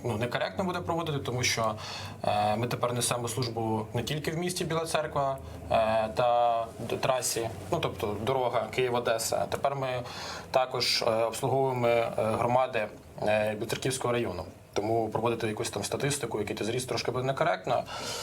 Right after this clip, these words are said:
А на рахунок нових викликів, да, дійсно, є там суттєві зміни. Е, дуже набагато збільшились суттєво диверсії в місті, е, підпали, як ви знаєте, тобто військових,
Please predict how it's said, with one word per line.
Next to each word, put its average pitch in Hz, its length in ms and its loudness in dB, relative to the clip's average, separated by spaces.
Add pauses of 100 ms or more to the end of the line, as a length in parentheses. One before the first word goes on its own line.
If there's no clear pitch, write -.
(160)
А 123 400 6
на 135 100 2
рахунок 170 520 0
нових 151 280 0
викликів, 156 560 0
да, 135 240 4
дійсно, 127 420 0 (120)
є 127 180 2
там 120 180 0
суттєві 127 380 0
зміни. 170 380 2 (560)
Е, 113 680 4 (720)
дуже 135 360 0 (220)
набагато 135 560 2
збільшились 113 480 0
суттєво 113 600 2
диверсії 151 560 2
в 160 80 0
місті, 160 340 0
е, 110 580 4
підпали, 151 640 2
як 131 180 0
ви 135 60 0
знаєте, 131 400 2
тобто 98 200 -6
військових, 151 600 0